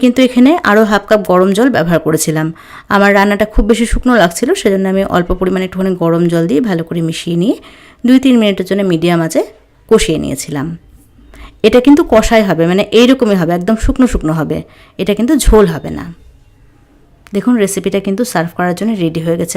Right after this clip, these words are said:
আর দারুণ একটা ফ্লেভার বেরিয়েছে। এটা এতটাই টেস্টি হয় খেতে, এর ফ্লেভারেই এক থালা ভাত খাওয়া হয়ে যাবে। খেতে এটা এতটাই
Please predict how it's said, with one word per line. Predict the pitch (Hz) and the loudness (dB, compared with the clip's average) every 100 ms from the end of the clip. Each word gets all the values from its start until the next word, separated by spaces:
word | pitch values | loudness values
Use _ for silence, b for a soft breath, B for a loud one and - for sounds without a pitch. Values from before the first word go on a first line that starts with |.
| 185 | -6
আর | 170 | -4
দারুণ | 185 196 262 185 | -2 0 2 0
একটা | 285 - | 0 -2
ফ্লেভার | 202 202 208 175 | -2 0 0 0
বেরিয়েছে। | 175 170 - - - | -4 -4 -6 -8 -8
এটা | - 170 - 180 | -6 -6 -6 -6
এতটাই | 180 220 294 294 | -4 0 0 2
টেস্টি | 262 247 233 | 0 0 0
হয় | 220 220 | 0 -2
খেতে, | 214 202 277 B B B B 202 | -6 -6 -6 B B B B -6
এর | 190 | -6
ফ্লেভারেই | - 226 262 302 254 285 - | -2 2 4 4 2 0 -4
এক | 165 - | -8 -8
থালা | 196 180 | -6 -4
ভাত | 175 - - | -4 -6 -6
খাওয়া | 151 151 | -6 -4
হয়ে | 160 | -6
যাবে। | 165 160 160 - | -6 -6 -8 -8
খেতে | 180 180 185 | -8 -6 -6
এটা | 220 - 180 | -8 -8 -10
এতটাই | 180 180 202 | -8 -6 -2